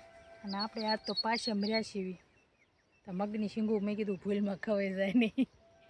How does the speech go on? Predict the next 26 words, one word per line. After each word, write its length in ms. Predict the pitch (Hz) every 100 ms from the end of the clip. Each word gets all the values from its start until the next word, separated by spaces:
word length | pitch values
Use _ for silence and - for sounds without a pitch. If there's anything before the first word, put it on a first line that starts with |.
| - - - - - 277 214 214
યાદ 240 | 220 208
આવી 240 | 226 240
ગયું 220 | 226 247 226
કે 200 | 226 202
હું 180 | 214
તો 100 | 214
પાછામાં 460 | 202 240 262 247 190
રહીશ. 160 | 185 185 - - - - _ _ _ _ _ _ _ -
તો 60 |
અહીંયાથી 380 | 202 240 247 240
ગાંડી 340 | 208 226 226 214
કરી 160 | 254
લેવી. 380 | 247 214 196 196 - - _ _ _ _ _ _ _ _ 226
તો 60 |
અહીં 180 | 208 202
મોટું 260 | 214 226 214
મોટું 220 | 214 208
ખડ 220 | 226 220
છે 160 | - 247
ને, 140 | 208 - _ _ _ _ _ - - -
તો 80 | 196
હમણાં 320 | 208 220 190 - - _ -
મંડું 300 | 220 226 202
વાઢવાનું 540 | 220 233 214 196 170
થાય 120 | 170 180
ગાંડી. 360 | 220 208 170